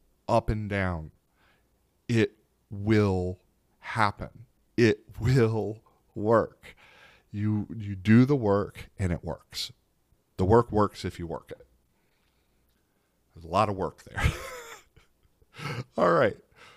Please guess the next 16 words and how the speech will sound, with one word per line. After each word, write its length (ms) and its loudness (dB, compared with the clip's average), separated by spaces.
Number 260 -2
two, 640 4
the 80 -4
second 360 0
one 200 2
that 100 2
I'm 140 -4
gonna 160 -2
cover 320 -2
today 640 0
is 440 0
let 580 -4
go 640 2
and 300 -4
let 460 0
God. 500 -6